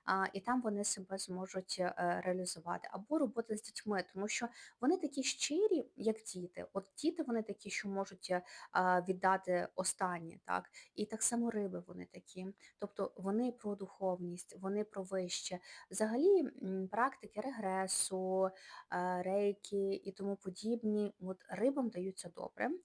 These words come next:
Вони можуть туди заходити, але якщо немає додатково інших позитивних впливів, і якщо немає, наприклад, сильного Меркурія, вони не зможуть логічно пояснити і передати інформацію,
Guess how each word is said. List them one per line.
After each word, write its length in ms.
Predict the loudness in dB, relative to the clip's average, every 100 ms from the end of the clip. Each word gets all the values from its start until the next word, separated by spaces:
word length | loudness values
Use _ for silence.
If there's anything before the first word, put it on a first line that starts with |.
| -16 -20 _
Вони 300 | -2 2 2
можуть 460 | 2 2 2 -2 -12
туди 240 | -2 -2
заходити, 840 | -2 -10 -2 0 0 -2 -4 -6 -6 -2
але 420 | 2 4 4 2 -2
якщо 300 | -6 -2 0
немає 420 | 0 2 0 0
додатково 560 | -4 -10 -8 -2 0 0
інших 400 | -4 -2 -6 -6
позитивних 640 | -10 -8 -6 -6 -6 -8
впливів, 520 | -8 0 2 4 2 -2 -20 -20 _
і 100 | 0
якщо 320 | 0 -2 -4
немає, 300 | -2 0 -2
наприклад, 340 | -2 -6 -6 -8
сильного 440 | -2 0 0 -2
Меркурія, 720 | -2 -2 -4 -4 0 2 0 0 -14 _
вони 500 | -6 -2 0 2 0 -2
не 260 | -2 0
зможуть 560 | -2 -2 0 0 -2 0
логічно 500 | -2 -2 -8 -8 -8
пояснити 760 | -6 -6 -4 -2 -2 -4 -6 -12
і 60 |
передати 640 | -10 -6 -6 -2 -2 -2 -4
інформацію, 840 | -14 -14 -10 -6 -2 -2 -2 -10